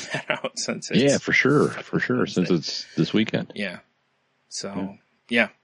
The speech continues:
Speaker 1: yeah. Um, yeah, so, you know, doing that, turning forty this weekend, and, uh, then, yeah, I don't know. We'll see.
Speaker 2: Right?
Speaker 1: Yeah.
Speaker 2: Official birthday weekend, though.
Speaker 1: Yeah,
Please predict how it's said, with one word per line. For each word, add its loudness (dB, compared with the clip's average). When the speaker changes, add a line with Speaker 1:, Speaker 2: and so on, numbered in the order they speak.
Speaker 1:
yeah. 0
Um, -6
yeah, 2
so, -2
you 0
know, -4
doing 4
that, 2
turning 0
forty -2
this -8
weekend, -4
and, -4
uh, -2
then, -6
yeah, -8
I -10
don't -6
know. -8
We'll -18
see. -14
Speaker 2:
Right? 0
Speaker 1:
Yeah. -8
Speaker 2:
Official 2
birthday 4
weekend, 2
though. -6
Speaker 1:
Yeah, -2